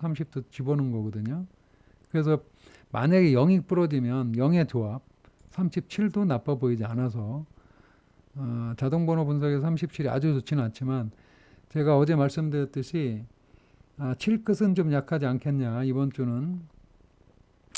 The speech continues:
좀 더 애를 태울 수 있는데 만약에 칠이 간다면 저는 삼십칠로 하나 정도 보고 싶어요. 어, 지금 이십칠은 이제 안 좋은 수로 빠졌고 십칠은 자동 번호 분석에서는 아주 나쁘진 않지만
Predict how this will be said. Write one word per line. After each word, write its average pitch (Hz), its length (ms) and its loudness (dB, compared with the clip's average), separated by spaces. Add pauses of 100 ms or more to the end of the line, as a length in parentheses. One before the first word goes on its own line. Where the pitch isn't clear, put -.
(440)
좀 185 240 4
더 175 120 8
애를 143 240 4
태울 170 280 0
수 - 140 -6
있는데 123 360 0
만약에 175 560 2
칠이 190 280 0
간다면 139 440 2
저는 123 240 0
삼십칠로 151 720 -2
하나 147 260 0
정도 117 280 -4
보고 117 340 -8
싶어요. 110 500 -6 (800)
어, 113 640 -6
지금 120 160 -4
이십칠은 135 540 -4
이제 123 120 -2
안 113 160 -2
좋은 127 220 0
수로 120 200 -6
빠졌고 143 800 -4 (540)
십칠은 175 1300 2 (540)
자동 175 320 2
번호 180 240 4
분석에서는 160 1000 0
아주 143 200 0
나쁘진 147 420 2
않지만 117 760 -2